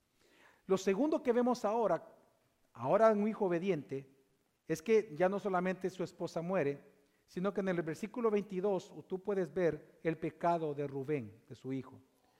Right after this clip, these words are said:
Resulta que un nuevo pecado emerge en la familia del pacto. Incesto. Resulta que el tontolón de Rubén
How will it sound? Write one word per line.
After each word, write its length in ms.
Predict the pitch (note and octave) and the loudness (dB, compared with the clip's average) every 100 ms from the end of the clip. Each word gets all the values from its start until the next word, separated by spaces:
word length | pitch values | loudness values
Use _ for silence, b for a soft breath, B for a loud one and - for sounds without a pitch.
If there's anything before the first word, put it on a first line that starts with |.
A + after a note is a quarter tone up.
| _ - | _ -4
Resulta 480 | D#3+ G#3+ G3+ G#3 G#3 | -2 2 2 2 2
que 80 | |
un 160 | G3 F#3+ | 0 2
nuevo 240 | F#3+ F#3 | 2 2
pecado 420 | F#3 D#3+ F3 B3 G#3 | 0 2 6 6 4
emerge 800 | D#3+ F3 E3+ G3 F#3+ F#3+ - - | 2 -2 0 0 0 -2 -16 -8
en 160 | F#3+ F#3+ | -4 0
la 100 | F3+ | 0
familia 600 | G3 F3 F#3+ A#3+ C4+ C4+ | 0 2 2 4 8 10
del 160 | B3+ | 8
pacto. 560 | - C4 C4+ - D#3+ A2+ - _ _ _ _ _ _ _ _ _ _ _ - | 10 10 10 4 -6 -6 -12 _ _ _ _ _ _ _ _ _ _ _ 4
Incesto. 920 | C4+ A#3+ A3 - B3 B3+ - - F3 | 6 6 4 4 6 6 4 -2 0
Resulta 1160 | F#3+ G3+ - E4 F4 C4 - F#3 G#3 - - _ _ _ _ _ _ - | 2 0 -2 2 2 2 4 4 4 -4 -20 _ _ _ _ _ _ 2
que 80 | |
el 200 | F#3 F#3+ | 4 4
tontolón 680 | G3+ G3 - F#3 F3+ C4 D#4+ | 0 0 2 2 8 8 10
de 140 | D4 C4 | 8 8
Rubén 640 | B3 A#3+ G3+ D#3 F3+ | 6 8 8 6 -6